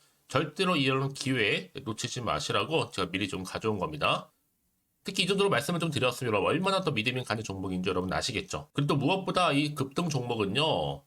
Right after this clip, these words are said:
몇 가지 특징이 있는데 유보율이 무려 오천 퍼센트가 넘습니다. 이 얘기는 뭐다? 보통 한 기업이요. 천 퍼센트만 돼도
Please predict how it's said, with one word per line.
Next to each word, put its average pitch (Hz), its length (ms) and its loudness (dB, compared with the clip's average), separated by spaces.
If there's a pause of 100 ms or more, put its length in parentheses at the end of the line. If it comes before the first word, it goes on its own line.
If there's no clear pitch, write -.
(1000)
몇 123 160 -2
가지 160 160 0
특징이 208 360 0
있는데 117 520 2 (1040)
유보율이 185 460 2
무려 147 420 0
오천 151 560 -4
퍼센트가 143 380 -2
넘습니다. 85 640 -4
이 92 80 -2
얘기는 107 200 0
뭐다? 117 440 0 (800)
보통 - 260 -2
한 190 240 0
기업이요. 120 720 0 (260)
천 202 380 -2
퍼센트만 180 680 0
돼도 95 300 -2